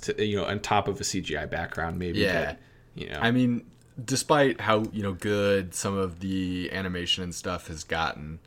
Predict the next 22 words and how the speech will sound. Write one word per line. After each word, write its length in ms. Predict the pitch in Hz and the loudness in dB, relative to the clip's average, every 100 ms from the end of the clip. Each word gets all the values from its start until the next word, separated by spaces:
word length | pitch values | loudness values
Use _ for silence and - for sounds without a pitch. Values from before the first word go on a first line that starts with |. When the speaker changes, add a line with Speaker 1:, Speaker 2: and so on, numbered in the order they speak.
| - - - _ | -20 -20 -20 _
Speaker 2:
I, 140 | 92 104 | 0 0
there's 260 | 117 117 | 0 2
still, 760 | - - 139 117 107 101 92 - _ - - _ _ - | 2 4 8 10 8 6 2 -4 _ -20 -20 _ _ -14
y-, 80 | 101 - | -10 -2
you 140 | 113 | 0
can 140 | 127 | 0
still 240 | 123 156 123 | 6 8 8
tell 200 | 113 95 | 6 4
a 60 | |
difference. 480 | 78 - - - - | 2 -8 -10 -12 -10
And, 160 | - 104 | -6 -4
and 260 | 95 110 | -2 -2
sometimes 440 | - 123 113 107 98 | 2 2 2 2 0
I 40 | |
think 160 | 95 98 | -2 -4
it 120 | 87 | -2
does 480 | 92 92 92 87 - | -2 0 -2 -4 -6
kinda 640 | - 95 92 90 90 85 - - - - - - | -4 -4 -2 -2 -4 -6 -12 -20 -20 -20 -18 -8
detract 500 | 101 - 107 101 - | -6 4 6 6 4
a 60 | |
little 340 | 98 120 135 123 | 0 2 2 4
bit 320 | 127 127 - | 4 2 0